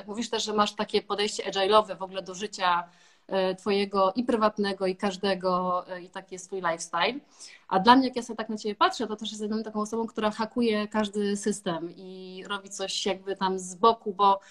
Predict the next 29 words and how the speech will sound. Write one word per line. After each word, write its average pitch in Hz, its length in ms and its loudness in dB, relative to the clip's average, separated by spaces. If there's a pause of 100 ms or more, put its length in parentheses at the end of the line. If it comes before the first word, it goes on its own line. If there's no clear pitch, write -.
(160)
chyba 285 280 4
nie 254 160 2
lubisz 220 320 -2
systemów, 156 540 -8
nie? 247 160 2
Jesteś 233 260 -2
troszeczkę 202 440 -2
takim, 175 500 -2 (380)
e, 185 460 2
rebelem. 185 560 0 (160)
No 202 140 2
i 233 180 2 (300)
teraz 226 240 2
moje 220 180 2
pierwsze 214 280 0
pytanie. 175 380 0
Powiedz, 214 440 -2
e, - 40 -10 (440)
jak 240 180 2
to 269 60 2
jest 247 140 2
z - 20 -20
tym 226 160 2
startupowcem? 214 720 0
Czy - 100 -10
to 226 80 0
jest 214 200 2
tak, 208 180 2
że 202 300 4